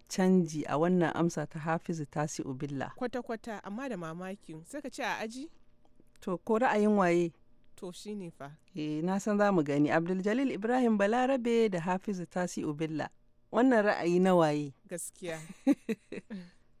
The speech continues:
Speaker 1: To gaskiya mu yanzu ba mu san mahimmancin zuwan shi Najeriya ba saboda an yi ta yin irin waɗannan baƙin daga ƙasashe daban-daban.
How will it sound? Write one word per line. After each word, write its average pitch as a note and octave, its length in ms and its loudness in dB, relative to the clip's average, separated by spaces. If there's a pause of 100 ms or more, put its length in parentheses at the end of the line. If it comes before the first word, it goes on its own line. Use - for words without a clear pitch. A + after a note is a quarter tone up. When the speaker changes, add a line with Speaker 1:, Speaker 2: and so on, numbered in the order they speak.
(120)
Speaker 1:
To A#3+ 180 6
gaskiya D#4 640 4
mu E4 220 6
yanzu B3 520 4
ba A3+ 120 2
mu G3 100 0
san A3 180 0
mahimmancin A3+ 720 4
zuwan F3 220 2
shi C#3+ 140 -4
Najeriya D3+ 580 0
ba G3 100 -2
saboda F#3+ 460 -2
an G#3+ 240 4
yi A3+ 60 6
ta A3+ 160 2
yin G#3 240 6
irin F3 320 4
waɗannan F#3 960 4
baƙin D#3+ 520 0
daga D3 220 0
ƙasashe D#3+ 560 -2
daban-daban. D#3 720 0